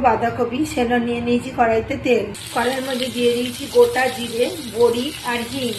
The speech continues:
আর তার সাথে ক-, কাটা আলুগুলোও দিয়ে দিয়েছি। আলুগুলো ভাজা ভাজা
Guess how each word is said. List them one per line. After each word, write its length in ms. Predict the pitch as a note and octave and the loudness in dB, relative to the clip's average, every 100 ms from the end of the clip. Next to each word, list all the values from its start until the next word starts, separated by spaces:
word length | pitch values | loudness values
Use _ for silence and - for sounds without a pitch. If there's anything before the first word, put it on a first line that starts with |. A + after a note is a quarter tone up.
| - - - - | -10 -14 -14 -8
আর 80 | A3 A3+ | -6 -2
তার 160 | B3+ A#3 | -2 -2
সাথে 220 | C4+ B3 D4+ | -6 -2 -4
ক-, 360 | - C4 A#3 A#3 - | -4 -8 -6 -6 -4
কাটা 260 | B3 B3 C#4 C4 | -4 2 2 2
আলুগুলোও 440 | A#3+ A#3+ B3 C#4 D4+ | 0 -2 0 0 0
দিয়ে 140 | C#4 A#3 | -2 -6
দিয়েছি। 340 | G#3+ G#3+ G#3+ - - - - - A#3+ | -6 -8 -10 -14 -14 -14 -14 -10 -2
আলুগুলো 360 | B3 B3+ C#4 C#4+ B3+ | 0 0 0 -2 -2
ভাজা 200 | A#3+ B3+ | -4 -2
ভাজা 180 | B3+ C4+ | -2 -4